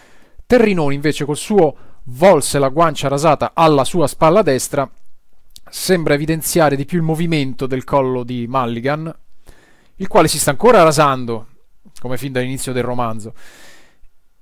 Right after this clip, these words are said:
e come sempre interrompe la sua operazione di rasatura quando deve esternare qualcuna delle sue sentenze. In questo caso si volge, quindi si gira dallo specchio in cui si stava guardando, verso Daedalus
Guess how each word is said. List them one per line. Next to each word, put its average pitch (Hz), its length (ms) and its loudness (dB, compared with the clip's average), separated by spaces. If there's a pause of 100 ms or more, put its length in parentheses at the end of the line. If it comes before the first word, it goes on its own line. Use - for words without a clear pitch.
(160)
e 247 160 2
come - 200 4
sempre 160 320 2
interrompe 170 560 2
la 143 80 4
sua 170 180 2
operazione 147 720 2
di 151 160 0
rasatura 147 480 2
quando 156 240 -2
deve 156 180 0
esternare 143 460 2
qualcuna 143 340 -2
delle 135 160 0
sue 135 200 -2
sentenze. 123 640 -6
In 123 60 -8
questo 170 220 -4
caso 147 260 0
si 196 200 -4
volge, 139 640 0
quindi 147 200 -6
si 156 220 -4
gira 147 360 2
dallo 135 200 0
specchio 147 440 -2
in 123 60 -8
cui 143 420 -4
si - 180 -14
stava 143 220 2
guardando, 131 600 -2 (460)
verso 180 360 2
Daedalus 123 640 -2